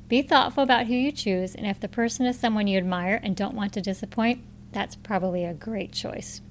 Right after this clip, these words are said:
Again, it's super important to stay hydrated, so keep a water bottle with you and remember to actually drink from it, because having the water bottle in the room with you doesn't actually get you hydrated unless you drink it. Take it from me, I've tried that method. You will definitely lose steam if you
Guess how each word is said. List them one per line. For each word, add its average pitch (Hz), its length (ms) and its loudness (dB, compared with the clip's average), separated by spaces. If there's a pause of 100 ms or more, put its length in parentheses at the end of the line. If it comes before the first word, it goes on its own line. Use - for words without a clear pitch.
(760)
Again, 208 380 4
it's - 180 -2
super 311 240 6
important 240 460 4
to 190 80 -6
stay 202 180 4
hydrated, 185 640 4
so 220 140 -4
keep 302 240 -2
a 320 40 6
water 220 300 6
bottle 220 320 4
with 185 180 4
you 190 220 0
and 202 100 -2
remember 226 360 4
to 254 120 0
actually 220 300 0
drink 262 400 6
from 170 300 -4
it, 170 160 -6
because 196 260 -2
having 311 380 8
the 208 80 6
water 190 260 6
bottle 190 280 4
in 185 40 2
the 190 140 4
room 262 340 6 (640)
with 381 220 4
you 415 180 8 (220)
doesn't 440 280 2
actually 262 320 6
get 247 300 4
you 220 80 4
hydrated 226 640 4
unless 208 400 4
you 202 60 0
drink 330 340 2
it. - 160 -2 (420)
Take 277 220 4
it 277 120 8
from 247 180 6
me, 254 180 6
I've 185 100 0
tried 262 300 4
that 262 160 4
method. - 460 4 (320)
You 247 140 6
will 220 100 6
definitely 247 420 6
lose 233 200 4
steam 247 280 4
if 180 160 0
you 190 200 0